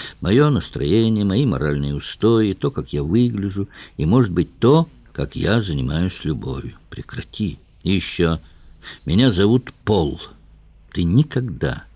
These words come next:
не называла меня так. Даже там, наверху. Но произнеси, произнеси мое имя. Пол!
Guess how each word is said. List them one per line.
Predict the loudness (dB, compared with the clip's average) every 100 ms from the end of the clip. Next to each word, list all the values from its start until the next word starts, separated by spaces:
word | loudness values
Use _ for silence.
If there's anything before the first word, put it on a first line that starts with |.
| -8
не | -6
называла | -4 -8 -10 -8 -8
меня | -10 -10 -12 -14
так. | -16 -18 -20 -20 -20 -20 -20 -20 _
Даже | -4 -4 -6
там, | -14 -14 -16 -20 _ _ -8
наверху. | -6 -6 -12 -20 _ _ _ _ -20 _ _ _
Но | -8
произнеси, | -6 -6 -6 -6 -8 -8 -8 -8 -8 -10 -18 -20 -20 -10
произнеси | 0 4 4 4 4 4 2 2 4
мое | 6 4 2
имя. | 2 2 2 0 -4 -8 2
Пол! | 4 6 6 6 2